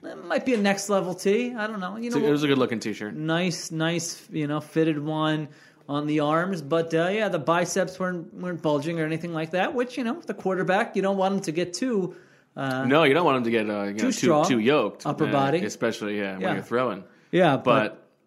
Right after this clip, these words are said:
Speaker 2: But I thought he looked, I thought he maybe lost a little bit of muscle mass. Who knows?
Speaker 1: Maybe. Yeah, I, I would say I didn't look at him and say, "This guy's looking like he's, uh, jacked and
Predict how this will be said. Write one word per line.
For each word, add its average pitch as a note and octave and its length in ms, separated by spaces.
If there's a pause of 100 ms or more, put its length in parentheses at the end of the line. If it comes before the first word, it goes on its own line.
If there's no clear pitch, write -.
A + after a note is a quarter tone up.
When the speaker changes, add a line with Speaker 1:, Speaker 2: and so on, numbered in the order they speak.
Speaker 2:
But F3+ 80
I - 40
thought E3 180
he C#3 60
looked, - 300
I B2+ 80
thought D3+ 160
he B2 200
maybe B2 260
lost C3+ 320
a D3+ 40
little F3+ 200
bit A#2 100
of G#2 60
muscle G2+ 240
mass. F#2 260
Who D3+ 80
knows? G#2+ 380
Speaker 1:
Maybe. C#3+ 440 (240)
Yeah, F#3 300
I, D3+ 300
I - 20
would D#3+ 200
say F3+ 100
I D#3+ 100
didn't F#3 200
look F3+ 140
at F3 80
him E3 100
and D#3 80
say, D#3+ 180
"This D#3 220
guy's D3 300
looking D3 340
like C#3 300
he's, C3+ 260
uh, B2+ 220 (440)
jacked D3 460
and B2 180